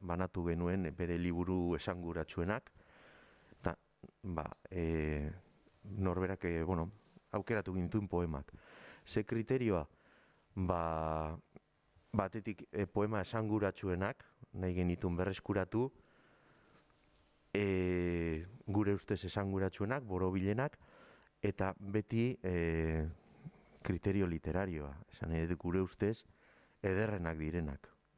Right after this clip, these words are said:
eh, esango nuke ederrenak eta esanguratsuenak. Uste dut liburu bat edo bitatik, ba, ez genula gauza handirik hartu, baina gehie-, liburu gehienetatik, eh,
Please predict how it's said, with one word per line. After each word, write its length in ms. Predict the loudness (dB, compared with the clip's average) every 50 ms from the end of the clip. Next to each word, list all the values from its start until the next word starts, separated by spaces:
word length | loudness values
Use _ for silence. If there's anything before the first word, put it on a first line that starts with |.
| _ _ _ -4 -2
eh, 180 | -2 -2 -2
esango 300 | -4 -4 -4 -4 -2 0
nuke 400 | 0 -2 0 0 0 0 0 -4 -10 _ _ -2
ederrenak 440 | 0 0 2 0 0 -2 -2 -4 -4
eta 300 | -6 -6 -6 -6 -6 -8 -12
esanguratsuenak. 880 | -10 -4 -2 -2 0 0 0 -2 -2 -4 -4 -6 -4 -4 -4 -6 -8 -12 -20 -20 -20 -20 -20 -20 -20 -20 -20 -20 -20 -20 -20 -20 -20 -18 -18 -18 -18 -18 -20 -20 -20 _ _ _
Uste 240 | -2 -2 0 0 0
dut 100 | 0 2
liburu 340 | 0 0 0 0 0 0 0
bat 340 | 0 2 2 2 0 -2 -2
edo 180 | -2 -2 -2 -2
bitatik, 560 | -2 -2 -2 -2 -2 -2 -4 -8 -6 -6 -6 -4
ba, 480 | -2 -2 -2 -2 -2 -2 -2 -4 -4 -6 -8 -12 -10 -6 -4
ez 100 | -2 0
genula 720 | 0 0 0 2 2 0 0 0 0 -2 -2 -2 -4 -6 -8 -4
gauza 300 | -2 -4 -2 -2 -2 -4
handirik 480 | -2 0 0 0 0 0 -2 -4 -12 -18 -20 -20 -20 -20 -20 -20 -20 -20 -20 -20 -20 -20 -20 -14 -4
hartu, 380 | -4 -4 -4 -2 -2 -2 -2 0
baina 220 | 0 -2 -2 -2 -4 -2 -2
gehie-, 360 | -2 0 0 -2 -4 -4 -6 -10 -16 -12 -8 -2
liburu 320 | 0 0 2 2 0 0
gehienetatik, 720 | 0 0 0 0 0 0 0 0 0 0 -2 -4 -6 -8 -14 -12
eh, 380 | -10 -8 -6 -6 -6 -6 -8